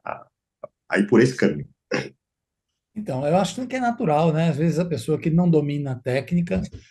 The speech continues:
Speaker 2: eu acho que às vezes ela não domina e aí desdenha um pouco ou minimiza o valor da técnica. Isso às vezes acontece, mas eu acho que a artroscopia, ela se impôs. Recentemente, numa discussão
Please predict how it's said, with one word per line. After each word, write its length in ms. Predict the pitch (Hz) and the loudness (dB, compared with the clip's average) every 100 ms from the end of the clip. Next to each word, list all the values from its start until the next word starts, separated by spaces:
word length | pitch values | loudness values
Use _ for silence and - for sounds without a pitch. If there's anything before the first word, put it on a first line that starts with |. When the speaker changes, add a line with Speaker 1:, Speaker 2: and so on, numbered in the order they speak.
| _ | _
Speaker 2:
eu 240 | - 135 147 | -2 0 2
acho 220 | 151 - | 2 2
que 80 | 165 | 4
às 140 | 147 | 4
vezes 260 | 147 156 151 | 4 2 4
ela 440 | 160 160 170 175 | 4 4 2 0
não 220 | 151 156 160 | -2 0 2
domina 600 | 175 170 185 208 233 233 - _ - | 4 6 6 4 0 -2 -12 _ -6
e 100 | 240 | -2
aí 400 | 202 214 240 - _ - - | 0 0 -2 -6 _ -20 -6
desdenha 580 | 170 233 151 156 175 170 | 0 2 4 6 6 6
um 80 | 131 | 4
pouco 380 | 143 143 123 | 2 2 2
ou 340 | 139 156 143 - _ - | 0 2 2 -2 _ 0
minimiza 880 | 180 196 196 180 185 175 190 180 - - | 2 4 4 4 4 2 0 -2 -8 -6
o 100 | 170 | -2
valor 560 | 156 220 165 131 127 | -2 0 0 0 -2
da 140 | 131 127 | -4 -6
técnica. 540 | - 120 110 147 170 | -6 -8 -6 -4 -2
Isso 160 | 226 381 | 0 0
às 100 | 202 | 0
vezes 240 | 196 165 | 0 0
acontece, 720 | 180 185 170 143 143 - 208 - _ - - | -2 -2 -2 0 -2 -2 -8 -14 _ -18 -2
mas 200 | 185 190 | 2 4
eu 100 | 208 | 4
acho 200 | 202 - | 2 0
que 100 | 220 | 0
a 80 | 208 | 0
artroscopia, 640 | 190 208 - 190 170 190 196 | 0 -2 0 -4 -2 -2 0
ela 200 | 208 214 | 0 0
se 220 | - 247 | -2 -4
impôs. 600 | 285 - 135 127 - - _ _ _ | -4 -2 0 0 -4 -14 _ _ _
Recentemente, 600 | 214 214 285 254 214 202 | 0 2 0 2 2 2
numa 160 | 208 190 | 2 4
discussão 600 | 170 - 160 - 208 240 | 4 0 -4 -2 -2 -2